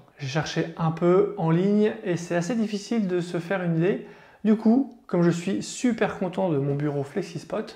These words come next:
que j'ai aucun problème avec, j'ai décidé de leur faire confiance à nouveau et j'ai choisi une chaise B S onze Pro de chez eux. Elle est arrivée dans ce gros carton ici, directement d'Allemagne. Ça a été super rapide.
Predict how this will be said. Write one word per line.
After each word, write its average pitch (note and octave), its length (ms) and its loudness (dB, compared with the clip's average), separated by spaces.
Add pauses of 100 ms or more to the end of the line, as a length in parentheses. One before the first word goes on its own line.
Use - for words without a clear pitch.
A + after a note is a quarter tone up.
(120)
que E3+ 140 0
j'ai D3+ 340 -2
aucun A3+ 240 0
problème F3 260 0
avec, D#3+ 460 -2
j'ai F#3+ 140 -2
décidé A3+ 380 2
de F3+ 100 6
leur G#3+ 180 6
faire - 240 -4
confiance G3 420 -4
à A3+ 100 4
nouveau G#3 360 2 (340)
et D#3 80 -2
j'ai D#3+ 160 2
choisi E3 580 -2 (160)
une C#3+ 180 -2
chaise F3+ 500 -2 (100)
B D#3 180 -2 (160)
S F3 260 -4
onze E3+ 220 -4
Pro - 440 -2 (260)
de A3 100 2
chez E3 240 0
eux. B2+ 80 -4 (220)
Elle E3 140 4
est E3 120 4
arrivée F#3 480 6
dans F3 160 4
ce F3 160 0
gros F3 320 8
carton G3 500 0
ici, G3+ 540 -2 (100)
directement G3 600 0
d'Allemagne. F3 520 2 (300)
Ça - 160 -4
a F#3+ 40 2
été A3 120 0
super A3+ 320 2
rapide. D#3+ 340 0